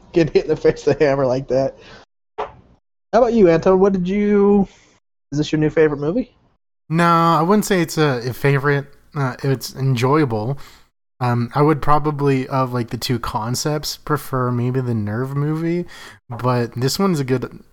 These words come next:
Speaker 2: I would say at least a good alternative if you're looking for something like that.
Speaker 1: Was it the murdery vibe? Do you like that it's less violent than the other one?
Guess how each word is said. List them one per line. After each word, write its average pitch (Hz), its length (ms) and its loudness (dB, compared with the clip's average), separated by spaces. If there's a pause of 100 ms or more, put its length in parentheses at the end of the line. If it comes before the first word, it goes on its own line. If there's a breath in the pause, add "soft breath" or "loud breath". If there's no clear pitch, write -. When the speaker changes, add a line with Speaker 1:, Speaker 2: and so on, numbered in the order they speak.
(140)
Speaker 2:
I 156 80 -2
would 170 140 -2
say 120 260 -2
at 113 220 -10
least 135 160 -2
a - 20 -2
good 120 220 -2
alternative 104 720 -6
if 117 180 -14
you're 113 120 -6
looking 110 320 -6
for - 180 -12
something 104 260 -12
like 101 180 -18
that. - 240 -20 (540)
Speaker 1:
Was 156 320 2
it 156 140 0
the 143 220 0
murdery 165 840 0
vibe? 170 360 0
Do 143 40 -2
you 135 80 0
like 131 180 0
that - 80 -6
it's - 160 -8
less 127 220 -2
violent 123 340 -4
than 170 100 -4
the 175 60 0
other 175 180 0
one? 180 300 -2